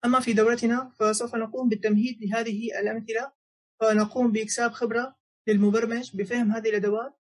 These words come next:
فبعد الدورة من السهل القيام بتتبع هذه العمليات وهذه التعليمات وفهمها بشكل أمثل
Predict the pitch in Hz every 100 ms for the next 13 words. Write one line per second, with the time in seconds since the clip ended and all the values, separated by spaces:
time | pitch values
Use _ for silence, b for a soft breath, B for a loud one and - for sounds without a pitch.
0 | _ _ 220 240 269 214 226 226 269 -
1 | _ _ 214 220 214 262 240 220 220 226
2 | 254 - _ _ 202 214 220 226 220 226
3 | 226 220 208 208 208 214 247 - _ 202
4 | 208 226 220 220 208 208 214 254 - _
5 | 214 220 247 220 226 214 214 220 220 226
6 | 214 247